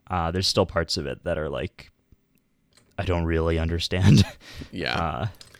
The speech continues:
Speaker 2: And, like, I've taken a real analysis class and I still don't understand a lot of the things, but hey, you know,
Speaker 1: Yeah.
Speaker 2: uh, it's not wha-, not my area of concern.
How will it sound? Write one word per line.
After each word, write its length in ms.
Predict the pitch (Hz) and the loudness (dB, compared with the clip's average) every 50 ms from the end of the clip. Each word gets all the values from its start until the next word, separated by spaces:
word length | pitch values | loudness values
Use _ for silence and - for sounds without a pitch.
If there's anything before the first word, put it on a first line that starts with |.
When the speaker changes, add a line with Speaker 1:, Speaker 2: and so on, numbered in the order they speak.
| - - - - - | -20 -20 -20 -20 -12
Speaker 2:
And, 120 | - - 90 | -8 -6 -2
like, 80 | 92 107 | 0 0
I've 100 | 110 104 | 0 0
taken 300 | - - 98 - 98 82 | 0 -2 -2 -2 -4 -6
a 40 | 85 | -6
real 220 | 85 87 80 78 | -6 -4 -4 -4
analysis 500 | 73 67 78 78 82 95 104 - - - | -4 -6 -4 -4 -6 -6 -6 -8 -10 -10
class 360 | - - 95 90 87 87 - - | -6 -4 -4 -4 -4 -4 -8 -10
and 80 | 78 | -10
I 40 | 85 | -10
still 260 | - - - 90 82 | -10 -8 -8 -8 -8
don't 200 | 78 76 76 76 | -8 -8 -10 -10
understand 440 | 73 - - 64 - - - - - | -10 -12 -14 -14 -14 -12 -12 -12 -12
a 80 | - - | -12 -14
lot 160 | - - - | -14 -14 -14
of 120 | - - | -14 -16
the 60 | - - | -18 -16
things, 340 | - - - - 139 139 - | -14 -14 -14 -14 -14 -16 -14
but 240 | - - - - - | -14 -14 -14 -14 -8
hey, 280 | - 139 120 - - - _ - 104 | -4 -4 -4 -4 -6 -10 _ -14 -10
you 80 | - 107 | -8 -8
know, 140 | 87 - - | -8 -8 -10
Speaker 1:
Yeah. 80 | 65 - - - - - - _ _ _ _ _ _ _ _ - | -12 -14 -16 -18 -20 -20 -20 _ _ _ _ _ _ _ _ -14
Speaker 2:
uh, 160 | - 101 90 92 | -12 -10 -10 -8
it's 140 | 98 - - | -8 -8 -6
not 240 | 104 104 - - - | -6 -6 -6 -8 -10
wha-, 140 | 107 107 - - | -12 -12 -10 -10
not 180 | 117 123 - | -8 -8 -6
my 200 | - 127 123 123 | -6 -4 -4 -2
area 260 | 120 110 110 110 104 104 | -2 -2 0 0 -2 -2
of 100 | 95 - | -4 -8
concern. 420 | - 95 - - 90 78 80 | -12 -12 -10 -8 -8 -8 -8